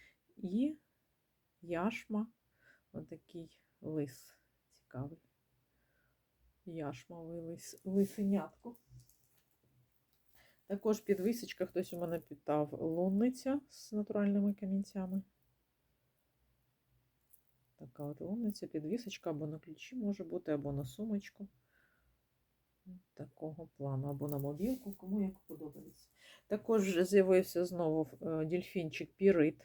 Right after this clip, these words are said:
Теж хто питав, така от статуетка теж може стояти. Пірит. Фінансовий камінь, на фінансовий успіх. Дельфінчик якраз.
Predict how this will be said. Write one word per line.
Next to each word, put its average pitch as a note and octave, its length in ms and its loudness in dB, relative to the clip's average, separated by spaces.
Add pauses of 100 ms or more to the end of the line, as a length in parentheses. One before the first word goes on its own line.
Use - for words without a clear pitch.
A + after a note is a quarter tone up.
(280)
Теж - 220 -6
хто - 380 -4
питав, F3+ 500 -4 (440)
така - 240 -4
от C#3+ 140 0
статуетка D#3+ 580 0
теж D3+ 240 2
може D3+ 260 -2
стояти. A3+ 600 -2 (1600)
Пірит. E3+ 600 -2 (580)
Фінансовий D3 560 -8
камінь, G3 380 -6
на D#3 80 -6
фінансовий E3 680 -4
успіх. A#3+ 360 -14 (440)
Дельфінчик G#3+ 640 -10
якраз. F#3+ 460 -8